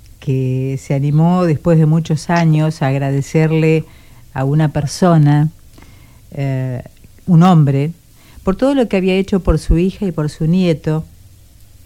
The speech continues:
eh, en un momento muy crítico, muy difícil de su vida, que le tendió una mano, que le ofreció trabajo.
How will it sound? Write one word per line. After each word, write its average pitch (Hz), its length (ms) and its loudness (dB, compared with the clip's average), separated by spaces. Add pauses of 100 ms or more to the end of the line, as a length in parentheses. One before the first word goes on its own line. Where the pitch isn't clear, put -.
eh, 135 560 -8 (220)
en 156 140 -4
un 165 80 2
momento 160 400 2
muy 147 200 2
crítico, 165 600 0
muy 147 160 2
difícil 147 500 -2
de 139 80 -4
su 139 220 -4
vida, 156 500 0 (220)
que 156 100 0
le 156 100 2
tendió 151 340 2
una 143 180 4
mano, 151 520 2 (440)
que 180 100 0
le 160 100 4
ofreció 156 440 -2
trabajo. 151 760 -2